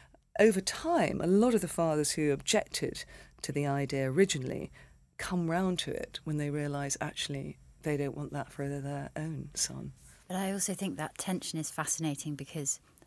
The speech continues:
Speaker 2: I can understand on an individual family basis, you don't want your kids to go through what you've had to go through.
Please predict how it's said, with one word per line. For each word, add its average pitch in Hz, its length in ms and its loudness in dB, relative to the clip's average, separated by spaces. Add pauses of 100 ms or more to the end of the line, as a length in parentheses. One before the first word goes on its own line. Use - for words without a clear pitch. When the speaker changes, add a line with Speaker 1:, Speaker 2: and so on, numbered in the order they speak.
(160)
Speaker 2:
I 151 60 -6
can 165 160 -4
understand 170 420 0
on 160 100 0
an 156 220 0
individual 160 580 -2
family 160 460 0
basis, 139 560 -6
you 147 80 -6
don't 151 260 -4
want 151 200 -4
your 143 120 -6
kids - 320 -8
to - 80 -12
go 143 160 -6
through 139 240 -10
what 123 140 -8
you've 135 160 -8
had - 140 -10
to - 80 -14
go 131 120 -6
through. 131 280 -14